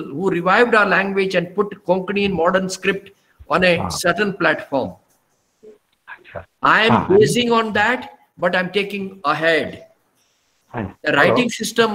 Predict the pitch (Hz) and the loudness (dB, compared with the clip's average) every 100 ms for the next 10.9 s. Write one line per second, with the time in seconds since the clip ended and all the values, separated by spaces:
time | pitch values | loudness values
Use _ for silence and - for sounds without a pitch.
0 | 202 208 214 214 208 185 190 165 165 147 | 0 0 -2 -4 -4 0 0 2 2 2
1 | 110 - - _ _ _ _ - 151 180 | 0 -8 -12 _ _ _ _ -4 -2 -2
2 | 190 196 202 214 220 226 - 156 139 135 | -2 -4 -4 -4 -6 -10 -10 -6 -2 -2
3 | 170 214 196 202 202 226 220 202 214 226 | -2 -4 -6 -6 0 0 0 0 4 4
4 | 226 208 208 202 196 139 - - _ _ | 2 2 0 2 2 2 -2 -14 _ _
5 | _ _ _ _ 87 _ _ _ _ _ | _ _ _ _ -20 _ _ _ _ _
6 | _ _ _ - 208 247 165 175 143 185 | _ _ _ 2 4 6 4 4 4 2
7 | - _ - 113 120 165 220 226 214 190 | -4 _ -10 -4 0 2 2 2 2 0
8 | - - 240 233 147 196 208 214 214 - | -2 0 -2 -2 -2 0 2 0 -4 -2
9 | 160 185 175 185 208 208 214 143 95 - | -2 0 0 0 0 2 2 0 -6 -16
10 | _ _ _ _ _ _ 104 92 78 | _ _ _ _ _ _ -10 -10 -10